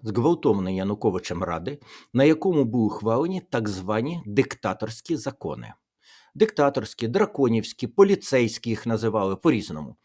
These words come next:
Знаєте, а ми ж зараз так затято і бездумно бігаємо по колу,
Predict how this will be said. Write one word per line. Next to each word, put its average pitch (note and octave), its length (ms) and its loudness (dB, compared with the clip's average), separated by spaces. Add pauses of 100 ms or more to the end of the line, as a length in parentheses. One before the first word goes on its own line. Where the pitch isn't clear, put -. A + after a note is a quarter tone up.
(560)
Знаєте, D3+ 540 -2 (800)
а - 60 -2
ми F#3 140 2
ж D3+ 100 -6
зараз C3 340 -4
так D#3+ 240 -6
затято D3 640 -6 (360)
і C3+ 80 -2
бездумно A#2 540 -2
бігаємо G#2+ 560 -2
по C3 160 -6
колу, G#3+ 480 -6